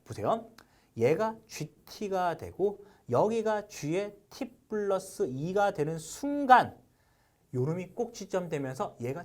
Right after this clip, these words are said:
최소값으로 계속 결정이 나는 거야. 그래서 육이라고 계속 일정한 값을 가질 수 있는 게 요 범위에 들어올 때가 되는 거죠. 그러면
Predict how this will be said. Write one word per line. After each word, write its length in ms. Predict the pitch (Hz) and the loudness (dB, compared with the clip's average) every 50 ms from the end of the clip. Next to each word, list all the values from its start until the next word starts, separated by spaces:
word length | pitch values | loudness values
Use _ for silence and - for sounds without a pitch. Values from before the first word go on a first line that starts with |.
| - - - | -14 -18 -16
최소값으로 720 | - - 294 294 285 294 302 - 202 - - 208 190 - | -10 -6 -4 -2 -4 -4 -4 -4 -8 -4 -4 -4 -4 -4
계속 360 | - - 151 165 156 214 - | -6 -4 -2 -2 -2 -4 -6
결정이 420 | - - 160 156 160 - 226 214 170 | 2 2 2 4 8 6 6 6 6
나는 320 | 131 - 147 170 208 240 | 0 -2 -2 0 0 0
거야. 380 | 226 185 123 104 107 117 123 - - - _ _ _ _ _ _ | 0 0 -2 -2 -6 -8 -10 -14 -18 -20 _ _ _ _ _ _
그래서 520 | - - - 165 180 165 156 208 214 214 214 - - _ _ _ - | -14 -8 -4 -2 -2 -2 -2 -2 -4 -4 -6 -18 -20 _ _ _ -6
육이라고 720 | 131 135 175 214 220 269 285 302 294 277 269 277 294 - - | -2 0 0 0 2 2 2 4 4 4 2 2 -2 -4 -6
계속 520 | - - 302 320 330 330 320 302 269 214 | -4 0 2 4 4 4 4 0 -2 -2
일정한 600 | 240 269 302 294 302 - - 294 285 285 285 277 | -2 -2 -2 -2 -4 0 4 6 6 6 4 2
값을 400 | 262 247 - - 254 247 240 - - | 0 -2 -2 -2 -4 -4 -4 -6 -10
가질 380 | - - - 185 190 254 277 | -10 -2 -2 0 2 2 0
수 160 | - - - 240 | 0 -2 -2 -2
있는 260 | 208 196 185 180 175 | 0 0 0 0 4
게 380 | 208 254 254 254 254 - - - - - 135 | 4 4 4 4 -2 -12 -18 -18 -6 2 6
요 300 | 170 226 294 311 311 311 | 10 10 10 10 8 6
범위에 640 | - - 139 143 156 170 180 190 240 269 269 262 - - | 6 8 10 10 10 8 4 6 6 6 6 4 -2 -2
들어올 600 | - 160 170 202 202 202 110 123 143 143 139 - | 2 6 6 6 6 6 2 0 -2 -2 -2 -6
때가 280 | 139 127 147 147 143 | -6 -4 -4 -4 -4
되는 200 | - 123 113 113 | -4 -8 -8 -6
거죠. 200 | 104 90 87 95 - _ _ _ _ _ _ _ _ _ _ _ _ _ _ _ - | -8 -10 -12 -14 -20 _ _ _ _ _ _ _ _ _ _ _ _ _ _ _ -20
그러면 500 | - - 135 117 104 135 151 113 - | -10 -6 -4 -4 -2 -2 -4 -6 -6